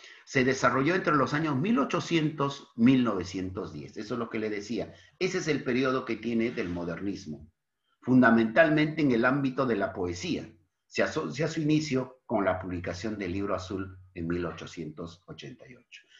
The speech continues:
Y este libro, El Azul o Libro Azul,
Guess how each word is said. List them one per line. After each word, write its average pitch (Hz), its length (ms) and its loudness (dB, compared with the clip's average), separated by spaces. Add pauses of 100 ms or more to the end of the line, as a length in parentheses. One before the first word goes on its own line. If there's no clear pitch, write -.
Y 135 140 2
este 151 200 0
libro, 127 600 0 (220)
El 135 160 4
Azul 110 420 0
o 95 100 -6
Libro 113 240 2
Azul, 107 480 -4